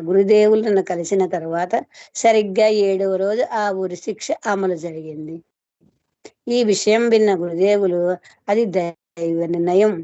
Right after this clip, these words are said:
ఆ యువకునికి మీలో ఎవరైనా ముందుగా ఆ విషయం తెలియజేసినా రక్షింపబడేవాడు కాదు అన్నారు.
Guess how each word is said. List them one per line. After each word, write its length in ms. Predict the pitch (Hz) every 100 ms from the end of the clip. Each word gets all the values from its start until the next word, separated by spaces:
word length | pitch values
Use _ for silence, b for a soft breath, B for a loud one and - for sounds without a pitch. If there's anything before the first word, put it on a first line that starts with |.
| - _ _ -
ఆ 100 | 226 233
యువకునికి 680 | 202 175 180 277 254 190 175 175 170 _ _ -
మీలో 320 | 185 180 190 190
ఎవరైనా 460 | 170 156 165 170 208
ముందుగా 460 | 226 185 170 175 202 220
ఆ 120 | 196
విషయం 400 | 190 170 - 175
తెలియజేసినా 760 | 190 175 160 160 165 170 175 208 403 - b b _ 175
రక్షింపబడేవాడు 1120 | 185 190 294 247 247 220 208 202 196 180 175
కాదు 340 | - 131 143 - _ -
అన్నారు. 380 | 156 156 156